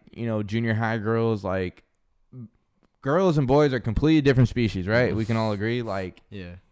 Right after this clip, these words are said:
Speaker 1: it, if we don't, if we're mad at each other one day, like, we'll get over it the next day, right?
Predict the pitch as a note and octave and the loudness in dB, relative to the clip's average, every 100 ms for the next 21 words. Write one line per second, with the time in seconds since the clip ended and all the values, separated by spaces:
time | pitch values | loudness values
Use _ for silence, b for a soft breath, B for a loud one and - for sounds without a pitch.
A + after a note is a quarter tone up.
0 | _ _ B2 A#2 E2+ - - A#2+ D3+ D#3+ | _ _ -12 -12 -12 -16 -12 -4 0 0
1 | C#3 - B2+ A#2+ C#3+ C#3+ D#3 D3+ D3+ D3+ | -2 -6 -6 -4 -4 -4 -4 -4 -6 0
2 | D#3 C#3 C#3+ D3 D3 D3 C3+ A#2+ G#2+ G2 | 2 2 0 2 2 4 4 4 2 2
3 | A#2 B2 B2 B2 A#2 A#2 A2+ A2 A2 - | 2 4 6 6 4 0 -2 -6 -6 -8
4 | D2 G#2 A2+ | -6 -2 -2